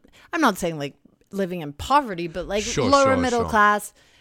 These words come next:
Speaker 1: a lot of kids, people around all the time. 'Cause otherwise I was just at home by myself.
Speaker 2: Yeah, yeah, yeah.
Speaker 1: Um, like, occasionally with my ten-year-older brother supposedly watching me, but he,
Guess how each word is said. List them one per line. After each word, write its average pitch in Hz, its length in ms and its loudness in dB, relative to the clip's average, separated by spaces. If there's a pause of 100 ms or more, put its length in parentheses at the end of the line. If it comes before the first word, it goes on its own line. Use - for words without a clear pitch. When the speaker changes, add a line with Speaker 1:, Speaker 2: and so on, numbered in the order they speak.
(240)
Speaker 1:
a - 40 -12
lot 247 180 6
of 233 100 0
kids, 214 800 -2
people 240 340 -4
around 196 380 -4
all 190 140 -4
the 196 100 -6
time. 190 440 -8
'Cause 240 200 -10
otherwise 269 480 -2
I 226 80 2
was 220 120 -6
just 214 200 -8
at - 120 -6
home 240 260 -6
by 196 120 -2
myself. 165 720 -8
Speaker 2:
Yeah, 95 260 -2
yeah, 95 180 0
yeah. 95 300 -4 (180)
Speaker 1:
Um, 175 600 -2 (260)
like, 190 180 -4
occasionally 196 580 -4
with 175 300 -4
my 165 260 -6 (280)
ten-year-older 165 1160 -4 (260)
brother 170 640 -4
supposedly 175 800 -10
watching 165 480 -8
me, 156 100 -12
but 147 200 -12 (360)
he, 185 280 -16